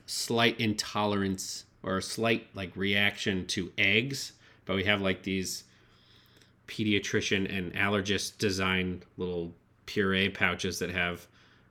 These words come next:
you can introduce small amounts of allergens. Um,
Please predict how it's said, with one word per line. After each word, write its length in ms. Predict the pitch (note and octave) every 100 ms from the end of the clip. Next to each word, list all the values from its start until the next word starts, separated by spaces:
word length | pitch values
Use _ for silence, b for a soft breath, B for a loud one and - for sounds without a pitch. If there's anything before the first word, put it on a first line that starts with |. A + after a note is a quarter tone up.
| _
you 100 | G2
can 140 | G2+
introduce 500 | F2+ F#2+ G2+ F#2 F2+
small 300 | - G2+ F#2+
amounts 300 | F#2 F#2 F2+
of 80 | F#2
allergens. 720 | F2+ F#2 F#2 F2 F2+ F2 - - b b b b b b _
Um, 460 | F#2+ F2+ D#2 D#2+